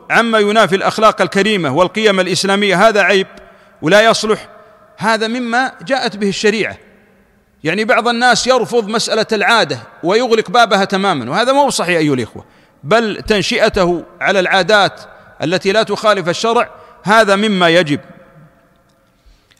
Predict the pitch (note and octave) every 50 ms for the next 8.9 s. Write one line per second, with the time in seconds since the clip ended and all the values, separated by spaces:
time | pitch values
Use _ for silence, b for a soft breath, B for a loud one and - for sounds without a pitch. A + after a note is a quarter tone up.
0 | _ _ _ - C#3 - - A#2 C3 C#3+ C#3+ C3+ C3 B2+ G2+ - - B3+ C#4 C#4
1 | B3+ C#4 B3+ B3+ A3+ - - - - - - - - - - _ _ _ _ _
2 | _ _ _ _ _ _ _ _ _ _ _ _ _ _ _ _ - - B3 B3
3 | A#3+ A#3 A#3 G#3 - A2 G2+ G2+ E3+ F#3+ F3+ G3+ G3 G3 F#3+ - - - - -
4 | - - - - - _ - - D#3+ G3+ B3 B3 A3 G#3 G3+ F3 F#3+ F#3+ G3 F#3
5 | E3 A#3 A3 F#3 D#3+ E3 F3+ F3+ F#3+ G3 - - G#3+ G3 E3+ - F#3+ F#3+ D#3+ F3+
6 | G3 F#3+ F3+ E3+ D#3+ C#3+ C#3 B2+ C3+ D3+ - F3 F3 E3+ E3+ C3+ F2+ B2+ A2+ F2
7 | D#2 A2 F2 F#2+ D#3 E3+ G3+ A3+ F#3 D3+ E3 F3 F3 - - C#3+ D3+ - - G3
8 | F#3 G#3 F#3+ E3+ F3 F3 C#3+ E3 F3 F3 E3+ E3+ E3 C#3+ E3+ E3+ E3+ E3